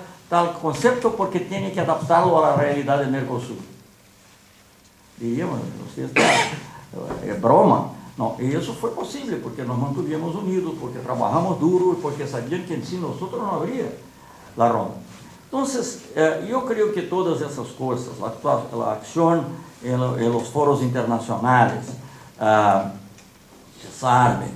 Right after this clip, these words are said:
eh, comercio, ah, el G veinte, el G veinte, no so-, hubo el G veinte comercial, pero también el G veinte de líderes, que fue la primera, la primera, el primer cambio real de las estructuras de Bretton Woods, quizá no de manera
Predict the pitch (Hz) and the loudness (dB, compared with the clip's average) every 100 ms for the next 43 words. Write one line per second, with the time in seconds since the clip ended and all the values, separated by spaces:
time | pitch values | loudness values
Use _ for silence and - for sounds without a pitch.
0 | - - - - 98 95 95 92 90 - | -12 -18 -18 -8 -2 0 0 -2 -4 -10
1 | - - - - - - - - - 98 | -14 -18 -20 -20 -20 -20 -20 -20 -12 -4
2 | 113 139 120 - - - - - - - | 2 4 4 2 -6 -10 -14 -20 -20 -20
3 | - 98 98 - 82 160 - 156 180 131 | -10 -6 -6 -4 2 4 6 4 4 2
4 | 131 - - - - - - - - 117 | -4 -10 -16 -20 -20 -20 -20 -20 -8 -4
5 | 117 147 143 180 156 127 - - - - | -2 0 2 0 0 -2 -4 -10 -18 -16
6 | - 120 156 - 123 165 147 123 110 143 | -4 -2 0 -2 0 2 2 0 2 2
7 | 143 143 135 139 190 214 156 135 123 151 | 2 0 -2 2 2 2 -2 -4 -2 0
8 | 175 151 135 120 139 143 131 117 117 196 | 0 0 -2 -2 -2 0 -2 -4 -4 -4
9 | 196 117 - - - - - - 139 165 | 0 -2 -2 -12 -18 -20 -20 -10 -6 -2
10 | 170 165 156 143 156 214 240 - - - | 0 0 -2 -2 0 2 2 -2 -4 -10
11 | 120 117 117 135 139 185 113 113 - 127 | -4 -4 -2 -6 -4 -2 0 -2 -4 -6
12 | - 135 175 226 - - 214 285 185 156 | -4 -4 -2 -4 -4 -4 -2 -2 0 0
13 | 127 131 131 196 233 139 131 127 135 - | 0 0 2 2 2 0 -2 -4 -6 -8
14 | 127 120 175 165 143 - 160 - 120 165 | -8 -4 -2 0 0 2 2 2 0 -2
15 | 247 - - 123 - 170 147 190 170 151 | -2 -4 -6 -6 0 2 2 0 0 0
16 | 135 143 135 | 0 0 0